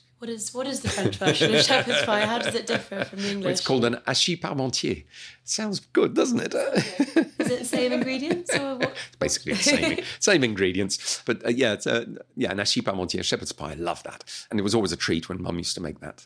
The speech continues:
Speaker 2: at home. As, as kids, we used to enjoy that. But, um, I think for me, comfort food is just that. It's comforting. So it's one big dish just brought to the table. You know, at this time of the year, wintertime, slow-cooked meats,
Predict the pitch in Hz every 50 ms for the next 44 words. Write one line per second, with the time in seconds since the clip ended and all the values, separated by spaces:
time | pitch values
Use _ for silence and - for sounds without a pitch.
0 | _ - - - - - 82 82 76 69 76 - - - - - - - - -
1 | 85 73 82 78 76 - - 82 78 76 - 82 78 73 67 69 - - - -
2 | - - - - _ - 113 110 - - - 123 117 113 110 - _ _ _ _
3 | _ 120 - - 135 113 - 110 110 110 95 - - 101 95 - - - - -
4 | 95 87 85 82 85 - - _ - 90 - - 87 - - 117 80 - _ -
5 | 90 - - - - 110 95 - 82 - 67 60 64 - _ _ - - - -
6 | - - - 110 101 98 95 92 92 92 - - 104 - - 101 120 120 110 104
7 | 90 - - 104 82 78 - - 101 82 - - - - - - - _ _ _
8 | _ - - - - - 110 98 95 90 - - 85 85 - - 85 78 80 76
9 | 80 78 76 76 - - - - _ _ _ - - - - 107 98 - 113 107
10 | - - 117 110 104 101 101 101 104 104 104 104 104 101 - _ _ _ _ _
11 | 101 101 92 - 101 - - 90 90 92 90 - - - - - 95 98 95 98
12 | - - 98 98 - - - 92 92 92 - - - - - - -